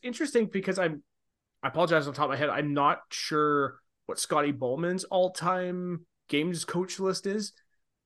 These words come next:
But you have to wonder, because Paul Maurice has had such a good reputation. He's in the N H L. He's been able to last. I wonder if he catches him.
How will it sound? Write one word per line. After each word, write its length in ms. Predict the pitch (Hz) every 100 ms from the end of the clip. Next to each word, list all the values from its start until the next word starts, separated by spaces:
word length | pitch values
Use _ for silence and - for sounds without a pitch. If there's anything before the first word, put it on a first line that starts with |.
| -
But 100 | 214
you 100 | 302
have 140 | 349
to 100 | 349
wonder, 340 | 175 165 147
because 380 | 135 165 170 196
Paul 240 | - 214 226
Maurice 280 | 180 175
has 80 | 175
had 160 | 165 151
such 200 | 180 180
a 40 |
good 260 | 151 165 156
reputation. 760 | 151 160 147 147 143 147 143
He's 180 | 135 139
in 120 | 151
the 140 | 180 165
N 80 |
H 200 | 151 135
L. 340 | 139 131 131 127 _ _ _ _ _
He's 160 | 170
been 140 | 165 226
able 100 | 262
to 120 | 185
last. 420 | 123 127 110 - 127
I 120 | 180
wonder 340 | 254 254 196
if 80 | 131
he 120 | 147
catches 440 | - - 104 101 80
him. 180 | -